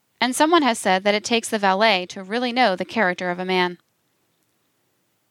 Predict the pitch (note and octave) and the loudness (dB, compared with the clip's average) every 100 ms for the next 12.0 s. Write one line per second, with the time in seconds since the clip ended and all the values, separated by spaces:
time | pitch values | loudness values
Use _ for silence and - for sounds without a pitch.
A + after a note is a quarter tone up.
0 | _ _ _ _ _ _ _ _ _ _ | _ _ _ _ _ _ _ _ _ _
1 | - A3+ A#3 - - D#4+ E4+ A#3+ G3 F3+ | -4 -4 -6 -4 2 2 2 0 0 -4
2 | F3+ F3+ F3 F3 F#3 G3+ - G#3+ G#3 G#3+ | -4 -8 -8 -6 -8 -10 -6 -4 -2 -4
3 | G#3+ - _ - C#4 C4+ C4+ - C4+ C#4+ | -6 -10 _ -4 2 2 2 2 0 -2
4 | D4+ C4 A3+ A3 F#3+ G#3 C#4 A3 F3+ F3 | -4 -2 -2 -4 -4 -4 -2 -4 -2 -2
5 | F3+ - _ _ _ _ _ _ - B3 | -2 -8 _ _ _ _ _ _ -6 0
6 | B3+ A#3 G#3+ B3 B3+ B3+ G3 F3+ - G3 | 0 0 -2 -4 -2 -6 -6 -8 -6 -6
7 | F#3 - A3 F3+ F3+ - _ _ _ _ | -6 -4 -2 -2 -4 -12 _ _ _ _
8 | G3+ G#3 G3+ G3+ G#3+ A3+ G#3 G#3 G3 A3 | -4 -2 -2 0 0 0 -8 -10 -6 -6
9 | C4 G3 F3+ F3+ G3 G3 - A3 G#3+ G3 | -6 -6 -6 -2 -4 -2 -4 -4 -4 -6
10 | F3+ F#3 F#3 - G#3+ D4 A#3 F#3+ F#3+ F#3+ | -6 -6 -8 -4 2 2 2 0 0 0
11 | F#3 - G3 A3 C#4 F3+ F#3 F#3+ F3 - | 0 0 0 0 0 -2 0 0 0 -6